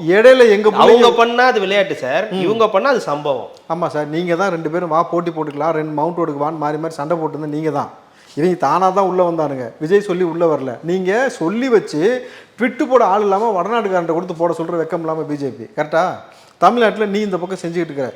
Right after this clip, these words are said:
Speaker 1: இவங்க நான் சொல்லவே இல்ல, பசங்களா தன்னிச்சையா ஸ்லீப்பர் செல் மாதிரி உள்ள வந்தாங்க, சம்பவம் பண்ணிட்டு வெளியில வந்தாங்க, எங்க பார்க்குறீங்க நீங்கன்னு கேட்குறாரு. யதார்த்தமான விஷயம்.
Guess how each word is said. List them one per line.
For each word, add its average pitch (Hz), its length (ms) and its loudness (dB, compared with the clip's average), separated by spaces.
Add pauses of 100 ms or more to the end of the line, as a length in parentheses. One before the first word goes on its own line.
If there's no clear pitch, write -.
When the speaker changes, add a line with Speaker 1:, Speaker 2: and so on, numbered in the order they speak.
(300)
Speaker 1:
இவங்க 226 440 2
நான் 175 280 -2
சொல்லவே 190 420 -4
இல்ல, 135 360 -6
பசங்களா 165 440 -2
தன்னிச்சையா 170 360 -6
ஸ்லீப்பர் 170 320 -6
செல் 156 140 -10
மாதிரி 165 180 -6
உள்ள 170 220 -4
வந்தாங்க, 160 320 -6
சம்பவம் 160 360 -8
பண்ணிட்டு 151 280 -8
வெளியில 156 220 -8
வந்தாங்க, 147 260 -10
எங்க 160 160 -12
பார்க்குறீங்க 135 500 -8
நீங்கன்னு 139 300 -10
கேட்குறாரு. 120 400 -8
யதார்த்தமான 147 480 -6
விஷயம். 117 300 -14